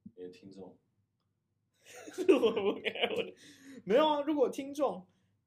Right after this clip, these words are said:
Speaker 2: 想要来跟我聊天的话，你看我多么欢迎。
Speaker 1: OK，
Speaker 2: 你看，
Speaker 1: OK。
Speaker 2: 对，对，对。所以任何，
Speaker 1: 很好。
Speaker 2: 对，任何一个听众，我就会关心说，诶，为什么你会喜欢我们这个 podcast？诶，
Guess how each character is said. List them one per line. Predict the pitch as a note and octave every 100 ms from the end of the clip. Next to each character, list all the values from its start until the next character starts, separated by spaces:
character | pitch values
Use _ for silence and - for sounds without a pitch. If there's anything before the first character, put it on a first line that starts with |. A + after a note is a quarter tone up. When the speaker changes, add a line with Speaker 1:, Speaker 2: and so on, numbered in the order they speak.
| _
Speaker 2:
想 | - D#3
要 | F3+
来 | G#3 D3+
跟 | G3
我 | E3+
聊 | C3+ B2
天 | C3+ F3+
的 | F3 D#3
话， | F3+ C3
你 |
看 | A#2+ E3+ B2+
我 | A#2
多 | B2 C3
么 | A#2+ -
欢 | - C#3+ C#3+
迎。 | - _ _ _ _ _ -
Speaker 1:
OK， | C#3+
Speaker 2:
你 | D#3
看， | - D#3 -
Speaker 1:
OK。 |
Speaker 2:
对， | A3+ A3
对， | A3
对。 | F#3+ C3+ - _ _ _ _
所 | -
以 | G#3+ F3+
任 | D#4 C4
何， | A3
Speaker 1:
很 | G#3+
好。 | -
Speaker 2:
对， | C#4 D3 A#3+
任 | C4+
何 | G#3
一 |
个 | G3+
听 | F#3 G3 G3+
众， | G3+ D3 - _
我 | D#3 D3
就 | G#3+
会 | G#3+ G#3
关 | F3+ F#3
心 | F#3
说， | -
诶， | B3+ D4+ - _ _
为 | -
什 | -
么 | F3
你 | D3 C3
会 | B3
喜 | A#3+ -
欢 | D#3+ D#3
我 | C3+
们 | A#2
这 | D#3+
个 | C3+
podcast？ | D3+ C3+ - A#2+ - - _ _ _
诶， | - E4+ -